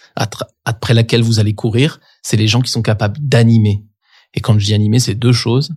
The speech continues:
C'est préparer des animations qui marchent un peu. Je suis capable d'imaginer comment ça se passait, puis je fais un truc un peu malin. Pas forcément très compliqué, mais un peu malin. Et deuxièmement, je sais me positionner par rapport à un groupe potentiellement pas d'accord,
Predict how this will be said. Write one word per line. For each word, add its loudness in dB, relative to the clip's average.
C'est -2
préparer 0
des 2
animations 0
qui -8
marchent -4
un -4
peu. -8
Je -12
suis -8
capable -4
d'imaginer -4
comment -6
ça -8
se -10
passait, -6
puis -8
je -6
fais -12
un -8
truc -10
un -2
peu -4
malin. -2
Pas -12
forcément -8
très -10
compliqué, -6
mais 0
un -4
peu -10
malin. -10
Et 6
deuxièmement, 2
je 4
sais 2
me 6
positionner 0
par -2
rapport -2
à -2
un -2
groupe -8
potentiellement -4
pas -4
d'accord, -6